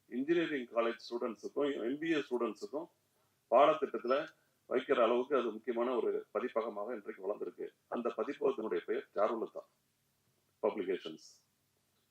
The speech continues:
செ-, சென்னைக்கு வந்து முதல் ரெண்டு நாள் மீட் பண்ணோம் இல்லையா, அன்னைக்கு மீட் பண்ண அன்னைக்கு அவர் அவர்கிட்ட பேசிட்டு இருக்கும்போது, "உங்களுக்கு பிடித்த படங்கள் என்னன்னு?" கேட்டாரு. நான் மூன்றாம் பிறை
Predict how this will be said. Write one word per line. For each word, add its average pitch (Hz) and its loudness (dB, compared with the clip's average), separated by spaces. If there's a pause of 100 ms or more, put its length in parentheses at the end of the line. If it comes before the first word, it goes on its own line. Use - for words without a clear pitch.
(540)
செ-, 107 0
சென்னைக்கு 175 4
வந்து 165 4
முதல் 151 6
ரெண்டு 151 2
நாள் 170 6
மீட் 160 0
பண்ணோம் 139 2
இல்லையா, 123 4
அன்னைக்கு 151 2
மீட் 185 2
பண்ண 160 4
அன்னைக்கு 190 4
அவர் 147 2
அவர்கிட்ட 151 -2
பேசிட்டு - 0
இருக்கும்போது, 143 0
"உங்களுக்கு 143 2
பிடித்த 185 2
படங்கள் 151 4
என்னன்னு?" 147 2
கேட்டாரு. 139 4
நான் 156 2
மூன்றாம் 185 6
பிறை 117 2